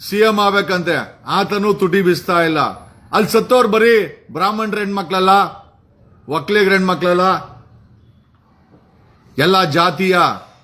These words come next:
ಹೆಣ್ಣು ಮಕ್ಕಳಲ್ಲಿ ಹತ್ಯೆ, ಹತ್ಯೆ ಆಗಿದೆ. ಬರೀ ಹತ್ಯೆ ಆಗಿಲ್ಲ, ರೇಪ್ ಆಗಿದೆ. ತುಂಬಾ ಕ್ರೂರಿ ರೀತಿನಲ್ಲಿ,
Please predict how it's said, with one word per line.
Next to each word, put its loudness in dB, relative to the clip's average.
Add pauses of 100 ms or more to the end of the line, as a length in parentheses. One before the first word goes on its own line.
(140)
ಹೆಣ್ಣು -2
ಮಕ್ಕಳಲ್ಲಿ 0 (440)
ಹತ್ಯೆ, -2 (220)
ಹತ್ಯೆ 0
ಆಗಿದೆ. 0
ಬರೀ 2
ಹತ್ಯೆ 0
ಆಗಿಲ್ಲ, 0
ರೇಪ್ -2
ಆಗಿದೆ. -4 (1080)
ತುಂಬಾ 2 (720)
ಕ್ರೂರಿ -2
ರೀತಿನಲ್ಲಿ, 0